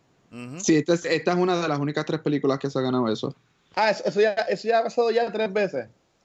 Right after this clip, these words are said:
Speaker 2: Sí, tres
Speaker 3: Ok.
Speaker 2: veces, tres veces, y ellos fueron la, la tercera y última vez que ha pasado.
Speaker 3: Ah,
Speaker 1: Sí,
Speaker 3: y, y
Speaker 1: claro.
Speaker 3: de, de acuerdo a las o-, si te estoy poniendo en el spot ahora mismo, pero ¿te
Speaker 1: Sí,
Speaker 3: acuerdas las
Speaker 1: está
Speaker 3: otras dos?
Speaker 1: Gina, está Gina
Speaker 2: Eh.
Speaker 1: Davis por Thelma and Louise, Laura Dern por Rambling Rose,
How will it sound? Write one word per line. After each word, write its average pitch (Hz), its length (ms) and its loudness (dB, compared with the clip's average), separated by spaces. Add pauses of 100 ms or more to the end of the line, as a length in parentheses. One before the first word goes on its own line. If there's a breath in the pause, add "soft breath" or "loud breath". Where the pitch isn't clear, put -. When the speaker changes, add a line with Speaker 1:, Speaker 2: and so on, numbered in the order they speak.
(120)
Speaker 2:
Sí, - 340 2 (580)
tres 139 200 0
Speaker 3:
Ok. 139 60 -2
Speaker 2:
veces, 160 680 2 (200)
tres 160 220 2
veces, 175 460 4
y 143 140 2
ellos 156 240 4
fueron 160 280 0
la, 143 200 2
la 135 140 0
tercera 139 340 0
y 143 40 4
última 135 340 2
vez 131 120 0
que 127 80 -2
ha - 20 -2
pasado. 117 360 -4 (680 loud breath)
Speaker 3:
Ah, 147 240 2
Speaker 1:
Sí, 156 140 -10
Speaker 3:
y, 160 100 0
y 143 40 -8
Speaker 1:
claro. 151 200 2
Speaker 3:
de, - 40 -16
de 156 60 4
acuerdo 151 340 4
a 185 60 6
las 190 160 6
o-, 190 200 4
si 156 120 -12
te - 140 -12
estoy 156 160 0
poniendo 180 280 2
en 185 60 6
el 170 80 6
spot 170 320 0
ahora 156 220 6
mismo, 165 220 0
pero 135 160 2
¿te 127 60 2
Speaker 1:
Sí, 123 60 2
Speaker 3:
acuerdas 135 240 2
las 160 80 2
Speaker 1:
está 160 160 0
Speaker 3:
otras 156 120 -2
dos? 156 160 2
Speaker 1:
Gina, 113 200 -16
está 131 460 -8
Gina 127 280 -10
Speaker 2:
Eh. 165 260 0
Speaker 1:
Davis 156 280 -6
por 120 160 -16
Thelma 127 220 -14
and 139 120 -14
Louise, 131 420 -14 (200)
Laura 110 340 -6
Dern 151 420 -8
por 110 160 -16
Rambling 120 300 -10
Rose, 123 460 -12